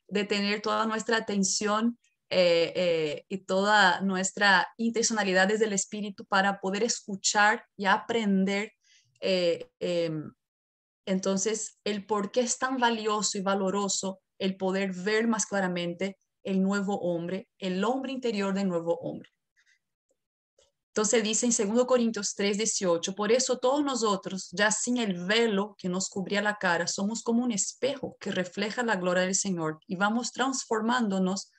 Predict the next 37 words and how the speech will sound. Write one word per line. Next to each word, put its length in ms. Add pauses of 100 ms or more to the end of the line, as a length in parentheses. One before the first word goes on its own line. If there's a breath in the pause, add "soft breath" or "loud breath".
(340 soft breath)
en 140
su 120
imagen 460
misma, 380 (360 soft breath)
porque 340
cada 280
vez 300
tenemos 420
más 380
de 100
su 180
gloria 500
y 220
esto 320
por 160
la 80
acción 380
del 120
Señor, 600
que 240
es 280 (260)
el 220
Espíritu". 960 (760)
Qué 340
glorioso 800
esa 240
imagen 460
viene 200
en 60
mi 100
mente, 480
¿verdad? 320 (560)
Cada 300
uno 240
de 120
manera 280
individual 1080